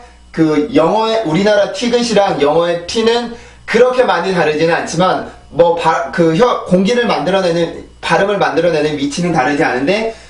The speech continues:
영어의 특징은 공기가 막혔다가 나오기 때문에 우리나라 발음보다 훨씬 더 세다고 느껴지는 거고 우리가 그 태풍이랑, 그 태풍이랑 태풍을 다르게 듣는 이유는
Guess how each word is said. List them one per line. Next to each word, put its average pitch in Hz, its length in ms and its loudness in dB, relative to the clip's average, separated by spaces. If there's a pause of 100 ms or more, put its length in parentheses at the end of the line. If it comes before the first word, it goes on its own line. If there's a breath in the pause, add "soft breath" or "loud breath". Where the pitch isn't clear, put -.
(160 loud breath)
영어의 226 480 0
특징은 214 440 -2
공기가 170 420 0
막혔다가 175 680 0
나오기 143 400 -2
때문에 160 540 0 (140 loud breath)
우리나라 208 540 0
발음보다 147 460 0
훨씬 233 420 0
더 202 100 4
세다고 190 420 0
느껴지는 143 460 0
거고 131 500 0 (240 loud breath)
우리가 240 440 2
그 180 240 0
태풍이랑, 208 800 0
그 151 240 0
태풍이랑 226 760 0 (280 loud breath)
태풍을 202 640 0
다르게 160 380 0
듣는 151 280 0
이유는 170 420 0